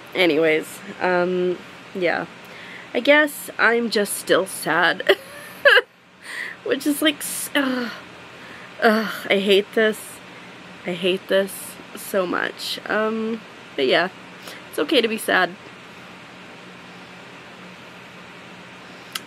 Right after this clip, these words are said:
It just sucks. But anyways, my hellfire of a room is full of hellfire.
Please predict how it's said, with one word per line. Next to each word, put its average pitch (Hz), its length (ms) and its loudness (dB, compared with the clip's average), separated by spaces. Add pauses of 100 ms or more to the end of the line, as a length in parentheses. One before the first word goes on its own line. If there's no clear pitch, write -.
It 247 100 -2
just 262 220 -2
sucks. - 480 -2 (580)
But 214 100 6
anyways, 156 400 4
my 196 140 4
hellfire 202 560 4
of 156 80 2
a 156 80 2
room 156 320 4
is 151 300 0
full 165 240 2
of 147 80 0
hellfire. 151 680 2